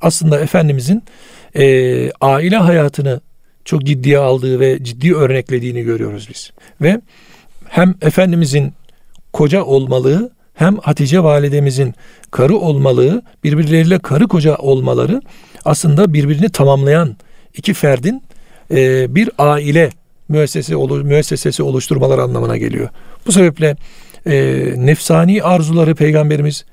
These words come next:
terk ediyor bu evlilikte. Bunun, bunun, e, bir diğer tarafı da bu aslında.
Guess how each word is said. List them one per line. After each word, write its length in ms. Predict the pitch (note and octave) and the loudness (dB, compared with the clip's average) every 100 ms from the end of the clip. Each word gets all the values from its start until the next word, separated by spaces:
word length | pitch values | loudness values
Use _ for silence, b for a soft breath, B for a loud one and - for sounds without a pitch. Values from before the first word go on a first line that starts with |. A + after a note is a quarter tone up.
| - | -16
terk 280 | - G3+ D#3+ | -4 -2 0
ediyor 300 | C3+ A2+ A2 | -2 -2 -4
bu 180 | A#2 A#2+ - | -4 -4 -2
evlilikte. 560 | A#2 A#2 A2 - G#2+ - - _ - - - b b b b D3+ | 0 -2 -6 -8 -10 -10 -20 _ -20 -20 -20 b b b b 0
Bunun, 260 | C#3+ C#3+ | 4 4
bunun, 260 | C#3 D3+ D3+ B B - | 4 4 2 B B -2
e, 280 | C3 B2+ B2+ | 2 2 0
bir 160 | C#3 | 0
diğer 200 | C3 C#3+ | 2 2
tarafı 320 | - C#3+ C3 D#3 | 2 0 0 0
da 140 | F#3+ | 2
bu 140 | D#3+ | 0
aslında. 460 | B2+ - - A2+ | -2 -8 -8 -8